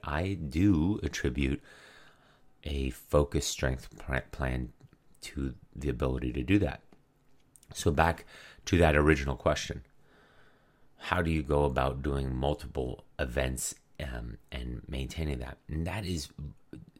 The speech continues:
twofold. One, that strength component that you integrate into your training. And two, I would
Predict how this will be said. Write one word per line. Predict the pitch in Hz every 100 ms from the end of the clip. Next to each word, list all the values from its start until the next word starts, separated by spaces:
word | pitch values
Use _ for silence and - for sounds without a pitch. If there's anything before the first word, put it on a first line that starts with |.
| -
twofold. | - 85 - 60 62
One, | 71 76 92 110 151 160 -
that | 71
strength | - - 64 -
component | 65 69 - - - _ _ _ - - - - - -
that | 71
you | 76 73
integrate | 80 80 76 76 67 65 -
into | 69 67 -
your | 64 64 64 -
training. | - - 64 60 69 - - - - -
And | 85 76
two, | - 151 131 71 71 - - _ -
I | 101
would | 117 110 95